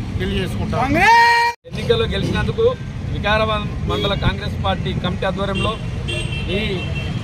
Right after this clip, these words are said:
Speaker 2: సంతోషాన్ని పంచుకోవడం కోసం జరిగినటువంటి కార్యక్రమంలో పాల్గొన్నటువంటి మండల కాంగ్రెస్ అధ్యక్షులు రాజశేఖర రెడ్డి గారు, అట్లాగే జిల్లా ఆర్టీఏ మెంబర్ గౌరవనీయులు అన్న సీనియర్ నాయకులు జాఫర్ అన్న గారు, మిగతా కాంగ్రెస్ పార్టీ ఎక్స్ సర్పంచులు, యువ నాయకులు అందరూ కూడా పేరు పేరు నమ-, నమస్కారాలు తెలియజేస్తూ మీడియా మిత్రులు కూడా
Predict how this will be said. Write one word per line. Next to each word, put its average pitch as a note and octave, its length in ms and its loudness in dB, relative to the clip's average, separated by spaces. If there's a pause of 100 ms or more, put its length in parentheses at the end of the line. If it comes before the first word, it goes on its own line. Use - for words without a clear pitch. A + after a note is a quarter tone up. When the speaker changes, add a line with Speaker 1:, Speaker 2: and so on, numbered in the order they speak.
(140)
Speaker 2:
సంతోషాన్ని A3 500 2
పంచుకోవడం G3+ 440 -2
కోసం G3 300 -4
జరిగినటువంటి F#3 500 -2
కార్యక్రమంలో F#3+ 540 -2
పాల్గొన్నటువంటి F3+ 800 -2 (120)
మండల F3 240 0
కాంగ్రెస్ F#3 400 -2
అధ్యక్షులు F3+ 440 -2
రాజశేఖర D#3+ 320 0
రెడ్డి F#3 180 -2
గారు, G3 240 2 (560)
అట్లాగే A3 500 4
జిల్లా G#3+ 200 2
ఆర్టీఏ G#3+ 340 2
మెంబర్ G3+ 360 0
గౌరవనీయులు G3+ 520 0
అన్న G3 300 0
సీనియర్ G3 320 -2
నాయకులు F#3+ 280 -2
జాఫర్ E3 260 0
అన్న F#3 140 -2
గారు, F#3 220 2 (440)
మిగతా A3 460 2 (400)
కాంగ్రెస్ G#3+ 420 -2
పార్టీ G#3 240 -2
ఎక్స్ G3+ 200 -2
సర్పంచులు, G3+ 600 0
యువ F#3 120 0
నాయకులు G3 340 0
అందరూ G3+ 240 0
కూడా G3+ 140 0
పేరు F#3+ 200 -2
పేరు G3 160 -2
నమ-, F#3+ 480 -2
నమస్కారాలు F#3+ 360 0
తెలియజేస్తూ F3+ 420 -2
మీడియా F#3 320 -2
మిత్రులు F#3 260 0
కూడా F3 260 0